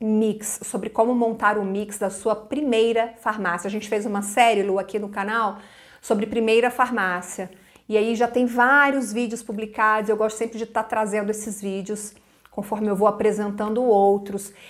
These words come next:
E conta pra gente nos comentários o que você achou deste conteúdo, mande sua dúvida, se por acaso você tiver alguma que não foi respondida aqui na minha conversa com a Luciana, a gente te responde depois. Compartilhe esse conteúdo com a sua rede de contatos, isso é muito importante pra gente.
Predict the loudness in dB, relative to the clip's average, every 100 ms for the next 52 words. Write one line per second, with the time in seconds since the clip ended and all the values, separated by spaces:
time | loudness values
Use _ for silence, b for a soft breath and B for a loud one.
0 | B -6 2 2 2 0 2 0 -2 -4
1 | -2 -2 4 6 6 0 -4 -4 0 0
2 | 0 0 2 6 4 2 -6 -6 -2 -2
3 | 0 -2 -2 -2 -2 0 -2 -2 2 2
4 | 2 0 0 -2 -2 -2 0 0 -2 -4
5 | 0 2 4 4 4 2 0 0 0 0
6 | 4 4 4 2 -2 -2 -2 -4 -4 -4
7 | -4 -4 -4 -4 -4 -6 -6 -8 -6 -4
8 | -6 B B B 0 -2 -4 -4 -2 0
9 | 0 0 0 -4 2 6 8 6 2 -6
10 | B B B -2 2 0 0 -2 -2 -2
11 | -6 -2 -2 -2 -2 -4 -6 -4 -4 -4
12 | -8 -6 -10 4 8 8 6 -4 -8 -6
13 | -4 -4 -8 -10 -12 -12 -12 -10 -6 0
14 | 2 2 -2